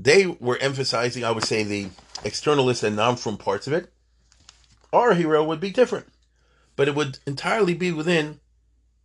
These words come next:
what we call academic scholarship. And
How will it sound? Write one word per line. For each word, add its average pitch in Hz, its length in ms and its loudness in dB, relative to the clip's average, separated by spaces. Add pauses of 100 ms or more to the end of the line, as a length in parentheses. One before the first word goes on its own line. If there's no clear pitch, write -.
(300)
what 123 140 -2
we 131 80 -2
call 123 180 -2
academic 123 460 -2
scholarship. - 640 -6 (1500)
And 113 360 2